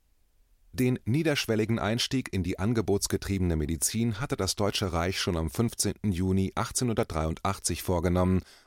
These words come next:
als der Deutsche Reichstag die allgemeine Krankenversicherungspflicht für Arbeiter einführte. Es war der Tag,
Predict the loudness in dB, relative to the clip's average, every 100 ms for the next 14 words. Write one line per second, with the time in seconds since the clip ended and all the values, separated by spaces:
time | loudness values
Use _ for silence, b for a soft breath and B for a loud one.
0 | B 0 2 0 0 0 0 0 0 0
1 | -2 -2 -2 -4 -2 0 2 2 0 0
2 | -4 -2 -2 0 0 -2 -2 -2 -2 -2
3 | -2 -2 -4 -2 -2 0 -2 0 -2 0
4 | -2 -2 -2 -4 -8 _ _ _ _ -4
5 | 0 2 2 0 0 -2 -2